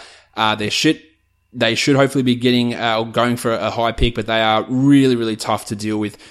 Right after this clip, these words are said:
from a D F S point of view or from any sort of fantasy point of view. And I imagine, as a fan, from a watching point of view.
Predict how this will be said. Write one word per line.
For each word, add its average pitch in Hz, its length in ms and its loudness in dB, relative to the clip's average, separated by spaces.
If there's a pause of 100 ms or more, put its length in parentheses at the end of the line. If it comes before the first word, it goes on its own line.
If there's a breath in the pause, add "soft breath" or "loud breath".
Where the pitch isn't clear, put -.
(180 loud breath)
from 117 160 0
a 107 40 -2
D 107 220 -2
F 107 160 -6
S 101 160 -4
point 104 300 -6
of 104 80 -10
view 113 300 -2 (180 loud breath)
or - 80 -4
from 120 240 -6
any 120 200 0
sort 107 220 -2
of 101 60 -8
fantasy 107 340 -6
point 107 240 -8
of 104 60 -10
view. 110 80 -6
And 107 100 -8
I 110 80 -6
imagine, 117 480 -2
as 110 140 -6
a 107 40 -8
fan, 113 340 -2
from 139 200 -4
a 127 60 0
watching 120 360 0
point 113 200 -2
of 104 80 -6
view. 104 120 -6